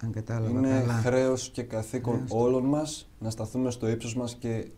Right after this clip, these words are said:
Speaker 2: ε, μια διαδρομή είναι αυτή, την οποία είναι μια διαδρομή την οποία όλοι πρέπει να την περπατήσουν για να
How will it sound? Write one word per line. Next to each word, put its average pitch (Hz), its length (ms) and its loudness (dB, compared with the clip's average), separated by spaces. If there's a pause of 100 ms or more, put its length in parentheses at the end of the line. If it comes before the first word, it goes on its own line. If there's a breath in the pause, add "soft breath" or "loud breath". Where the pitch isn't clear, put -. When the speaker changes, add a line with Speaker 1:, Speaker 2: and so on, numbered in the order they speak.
(100)
Speaker 2:
ε, 113 100 -2
μια 117 280 2
διαδρομή 113 460 2
είναι 131 160 2
αυτή, 107 480 -6 (440)
την 101 180 -4
οποία 104 280 -2
είναι 123 220 2
μια 113 200 2
διαδρομή 113 600 0 (760 loud breath)
την 120 160 0
οποία 135 540 0
όλοι 123 380 2
πρέπει - 180 -6
να 101 60 -4
την 110 80 -2
περπατήσουν 117 600 -4
για 117 200 -2
να 113 300 0